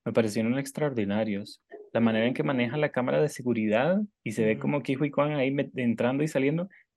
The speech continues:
Speaker 1: yo
Speaker 2: Ajá.
Speaker 1: decía, "¿Qué es esta intriga tan genial?".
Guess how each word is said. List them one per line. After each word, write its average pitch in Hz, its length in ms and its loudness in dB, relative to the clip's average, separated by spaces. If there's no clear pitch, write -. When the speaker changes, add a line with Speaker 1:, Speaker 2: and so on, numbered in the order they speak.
Speaker 1:
yo 120 400 4
Speaker 2:
Ajá. - 40 -10
Speaker 1:
decía, 131 400 0
"¿Qué - 100 -10
es - 120 -8
esta 135 260 -4
intriga 160 420 0
tan 180 240 -2
genial?". 123 880 0